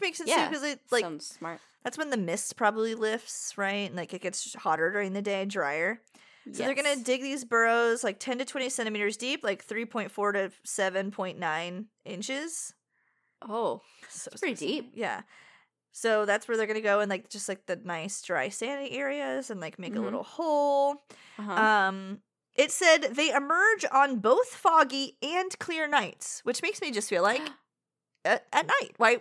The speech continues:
Speaker 1: <laughs>
Speaker 2: Well, that's a really weird way to say it.
Speaker 1: Foggy and clear nights. Okay.
Speaker 2: Someone, <laughs>
Speaker 1: So
Speaker 2: someone's
Speaker 1: just
Speaker 2: testing the waters on their horror
Speaker 1: both
Speaker 2: novel
Speaker 1: nights.
Speaker 2: <laughs>
Speaker 1: <laughs> I know.
Speaker 2: debut. <laughs> They're just, some author out there is trying to flex a little bit.
Speaker 1: Yeah, 'cause then it said they,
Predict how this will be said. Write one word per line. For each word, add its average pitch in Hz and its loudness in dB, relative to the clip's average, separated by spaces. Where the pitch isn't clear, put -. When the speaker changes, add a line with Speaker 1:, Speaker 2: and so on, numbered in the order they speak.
Speaker 1:
<laughs> 571 2
Speaker 2:
Well, 403 10
that's 427 4
a 381 2
really 330 4
weird 294 2
way 247 2
to 240 0
say 247 -2
it. 427 4
Speaker 1:
Foggy 269 10
and 302 6
clear 202 2
nights. 104 -10
Okay. 320 0
Speaker 2:
Someone, 381 4
<laughs> - -6
Speaker 1:
So 320 6
Speaker 2:
someone's 220 -2
Speaker 1:
just 220 2
Speaker 2:
testing 330 2
the 285 8
waters 214 10
on 170 4
their 165 4
horror 175 2
Speaker 1:
both 220 0
Speaker 2:
novel 262 6
Speaker 1:
nights. - -4
Speaker 2:
<laughs> - -
Speaker 1:
<laughs> - -
I 339 6
know. 285 8
Speaker 2:
debut. 220 8
<laughs> - -12
They're 294 10
just, - -10
some 277 0
author 214 8
out 185 4
there 175 2
is 175 -2
trying 180 -2
to 160 -6
flex - -4
a - -6
little 160 -4
bit. 143 -4
Speaker 1:
Yeah, 359 12
'cause 285 0
then 294 2
it 392 0
said 285 8
they, 262 4